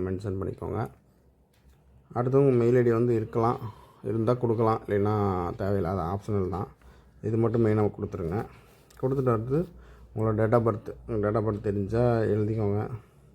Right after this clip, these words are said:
எழுதிட்டு அடுத்து மஸ்ட் இது அக்கவுண்ட் நம்பர் தான். உங்களோட அக்கவுண்ட் நம்பர் வந்து உங்க பாஸ்புக்கில் இருக்கும். அந்த அக்கவுண்ட் நம்பர் வந்து மறக்காம கரெக்டாக போட்டுக்கோங்க.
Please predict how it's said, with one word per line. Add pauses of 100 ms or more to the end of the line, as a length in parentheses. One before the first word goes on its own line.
(1300)
எழுதிட்டு (300)
அடுத்து (240)
மஸ்ட்
இது
அக்கவுண்ட்
நம்பர்
தான்.
உங்களோட
அக்கவுண்ட்
நம்பர்
வந்து
உங்க
பாஸ்புக்கில்
இருக்கும். (800)
அந்த
அக்கவுண்ட்
நம்பர்
வந்து (100)
மறக்காம (1500)
கரெக்டாக
போட்டுக்கோங்க.